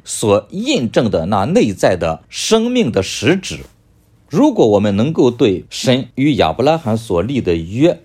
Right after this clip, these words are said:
那三个方面，国土、子孙、君王，有正确的理解，那么对于这个割礼这一个记号，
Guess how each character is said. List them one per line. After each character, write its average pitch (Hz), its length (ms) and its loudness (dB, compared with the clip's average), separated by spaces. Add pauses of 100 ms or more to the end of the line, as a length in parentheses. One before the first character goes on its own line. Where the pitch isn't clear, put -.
那 110 140 0
三 135 320 -2
个 101 120 -2
方 110 260 -2
面， 117 240 -2 (260)
国 110 280 4
土、 - 320 -10 (100)
子 92 320 -2
孙、 131 400 -2
君 196 260 2
王， 165 220 0
有 90 220 0
正 240 340 -2
确 107 300 0
的 80 100 -4
理 76 300 -8
解， - 260 -6 (480)
那 110 160 0
么 90 140 -2
对 131 260 2
于 104 100 0
这 98 220 0
个 90 140 -2
割 190 400 2
礼 98 160 -8
这 117 140 -2
一 113 100 0
个 147 100 0
记 147 320 -2
号， - 420 -8